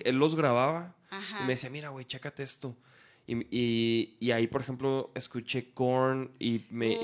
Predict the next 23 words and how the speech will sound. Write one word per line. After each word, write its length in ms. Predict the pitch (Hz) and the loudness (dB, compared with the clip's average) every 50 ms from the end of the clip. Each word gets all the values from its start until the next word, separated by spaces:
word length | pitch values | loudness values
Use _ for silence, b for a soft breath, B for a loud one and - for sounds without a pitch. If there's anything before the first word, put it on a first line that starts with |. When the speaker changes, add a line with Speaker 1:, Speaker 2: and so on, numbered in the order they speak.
| 101 | 2
Speaker 2:
Uy, 80 | 113 113 | 2 4
Speaker 1:
haz 120 | 113 113 | 4 2
de 60 | 120 123 | 2 2
cuenta 220 | 127 127 - 139 | 0 2 2 0
Speaker 2:
chulada. 60 | - - | 0 2
Speaker 1:
que 180 | 131 120 117 | 2 2 2
dije, 320 | 117 117 - - 120 104 - | 0 -2 -4 -6 -8 -10 -8
"¿Qué 140 | _ - 120 - _ _ _ _ _ _ | _ -10 -10 -10 _ _ _ _ _ _
pedo? 560 | 135 131 131 127 127 127 135 135 135 - - _ _ | -6 -4 -2 -2 -2 -4 -4 -6 -6 -10 -14 _ _
Speaker 2:
Chulada, 460 | - - 233 214 208 202 190 190 - | -8 -8 -6 -10 -10 -10 -8 -4 -2
Speaker 1:
¿Qué 100 | 135 123 | -2 -2
es 160 | 123 120 117 123 | -2 -2 -2 -2
esto, 360 | 120 117 - - - - 113 | -2 -4 -4 -6 -6 -6 -8
Speaker 2:
sí. 80 | 104 | -8
Speaker 1:
güey?". 180 | 107 110 110 - - - | -8 -10 -12 -16 -18 -20
Speaker 2:
Y 60 | - - | -20 -4
te 180 | - - 233 | 4 6 6
volaron 440 | 226 220 220 220 226 214 220 233 262 | 6 6 4 4 4 4 4 6 6
la 160 | 269 262 262 - | 6 6 4 2
cabeza 580 | - 233 220 226 214 214 214 220 220 - - 214 | 6 8 8 8 8 4 2 0 0 0 0 0
y 120 | 214 214 | 0 -2
de, 120 | 208 208 196 | -2 -4 -4
¡ay! 100 | 196 | -4